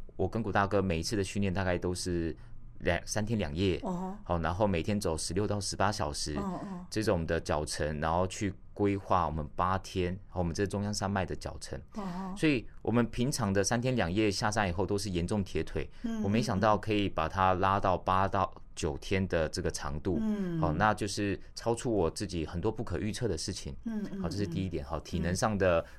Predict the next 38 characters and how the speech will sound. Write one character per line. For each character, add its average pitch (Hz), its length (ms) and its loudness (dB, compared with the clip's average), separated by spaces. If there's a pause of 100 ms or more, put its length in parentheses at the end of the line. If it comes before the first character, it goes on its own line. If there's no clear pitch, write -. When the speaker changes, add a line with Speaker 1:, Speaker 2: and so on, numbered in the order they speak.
(100)
Speaker 1:
不 117 80 -2
可 90 140 0
预 92 140 0
测。 87 280 -2 (160)
Speaker 2:
嗯。 196 260 0
Speaker 1:
这 160 80 0
就 135 140 2
是 143 120 2
我 104 160 6
再 143 160 6
怎 107 140 2
么 92 80 4
练 120 280 6
好 90 220 2
体 87 180 -4
能， 80 220 0 (300)
或 131 380 2
许 90 220 -4
永 90 180 0
远 98 160 0
都 95 260 4 (120)
无 98 160 -2
法， 80 360 0 (140)
好， 76 340 -2
满 78 180 0
足 87 240 -4
我 78 160 0
的， 73 340 -2 (180)
呃， 73 340 -4 (360)
呃， 71 260 -10
我 80 100 -4
认 92 160 2
为 78 120 0
这 92 140 -4
个 76 260 0
八 82 220 2
天， 85 280 -2 (240)
好， - 200 -10